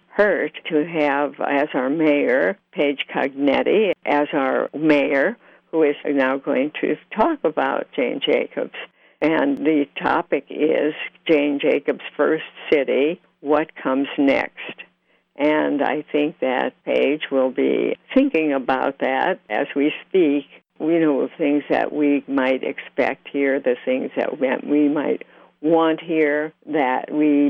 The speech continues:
never thought we could have. We have, uh, in her a person who abhors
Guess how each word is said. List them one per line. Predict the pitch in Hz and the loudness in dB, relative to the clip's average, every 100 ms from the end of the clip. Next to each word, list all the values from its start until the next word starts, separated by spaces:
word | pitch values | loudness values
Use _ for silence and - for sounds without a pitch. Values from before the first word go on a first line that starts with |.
| 135 | 0
never | 139 151 143 143 147 | 0 2 2 0 -4
thought | - 131 131 | -2 -2 0
we | 147 | -2
could | 135 143 131 | -2 -4 -4
have. | 147 131 135 135 147 147 _ _ _ _ | -2 -2 -2 0 -2 -4 _ _ _ _
We | 143 139 143 | -2 -2 -2
have, | 170 165 156 139 - | 0 2 0 -2 -10
uh, | - 131 120 - | -8 -4 -2 -2
in | 151 156 165 | 0 0 -2
her | 165 156 - 64 - - _ _ | -2 -2 0 0 -2 -6 _ _
a | - | -6
person | 151 - 175 165 - 156 151 | -6 -2 0 0 -2 -4 -4
who | 147 151 143 147 143 - - | -2 0 2 2 0 -2 0
abhors | 147 139 160 147 143 147 | 0 0 0 2 4 0